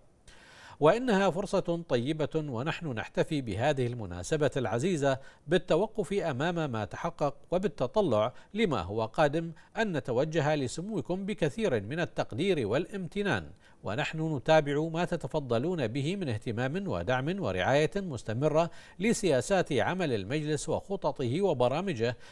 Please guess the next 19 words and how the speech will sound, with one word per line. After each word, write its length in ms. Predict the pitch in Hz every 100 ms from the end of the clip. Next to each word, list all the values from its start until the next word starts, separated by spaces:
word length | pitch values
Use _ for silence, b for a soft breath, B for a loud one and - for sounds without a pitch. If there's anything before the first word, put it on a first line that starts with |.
| B
التي 340 | 180 214 - 196
نحرص 400 | 233 226 190 202
من 220 | 180 175
جانبنا 680 | 143 123 170 190 151 143 139 B B B
على 240 | 151 190
أن 240 | 180 190 -
تنسجم 640 | 165 151 - 214 185 185
وتتسق 880 | 175 175 143 117 - 220 - 139 -
مع 340 | 135 175 156
توجهات 640 | 131 120 107 107 123 147 165
ومبادرات 800 | 165 151 98 95 92 107 147 143
الحكومة 480 | 104 101 131 123 113
الموقرة، 640 | 92 104 170 - 110 113 - B B
وهو 240 | 202 185 151
ما 180 | 113
نراه 320 | 101 92 127 117
واضحا 520 | 85 98 131 - 165
وضوح 540 | 185 117 113 160 -
العيان 600 | 147 87 95 120 170 185